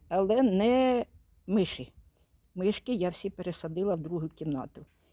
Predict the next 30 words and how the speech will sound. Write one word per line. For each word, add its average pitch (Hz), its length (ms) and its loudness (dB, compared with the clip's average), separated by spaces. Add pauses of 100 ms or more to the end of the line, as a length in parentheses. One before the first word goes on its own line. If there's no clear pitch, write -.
(140)
Так 165 200 -10
що 151 120 -14
тут - 420 -10
у 170 40 -4
мене 170 320 -2
йдуть, 170 360 -6 (440)
я 170 180 -2
вам 180 160 -2
потім 175 400 -6 (180)
зніму 170 440 0
інше 170 340 -6
відео, 233 460 0
щоб 180 220 -10
не 156 140 -2
затягувати 165 680 -8
вам 160 220 -6 (240)
час. - 340 -18 (880)
От 170 160 -8
така 220 360 -10 (840)
кімнатка. 135 640 -10 (1400)
Дванадцять 143 600 -4
годин 131 360 -4
дня, 208 320 0
сьогодні 170 340 -2
Петра 147 380 -6
і 135 120 -4
Павла. 269 540 0
Відео, 196 500 2
як 180 240 0
зва-, 165 260 0